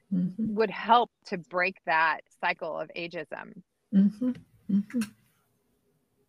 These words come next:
Speaker 2: Which is, that was kinda neat.
Speaker 1: Yes, it sure is.
Speaker 2: 'Cause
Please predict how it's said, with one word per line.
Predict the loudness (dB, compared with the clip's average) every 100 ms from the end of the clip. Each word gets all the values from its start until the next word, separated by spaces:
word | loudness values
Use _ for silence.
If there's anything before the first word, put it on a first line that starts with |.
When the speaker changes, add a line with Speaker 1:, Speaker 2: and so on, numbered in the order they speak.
| _ _ _ _ _ _ _
Speaker 2:
Which | -12 -10
is, | -12 -16 0
that | 0 0
was | -6 -8
kinda | -6 -6
neat. | -6 -10 -14 _ _ _ _
Speaker 1:
Yes, | -2 0 -2 -8 -10 -14 _ _ -6
it | -4
sure | 0 2 4
is. | 4 4 0 -8 -12 _ _ _ _ -20 -20
Speaker 2:
'Cause | 8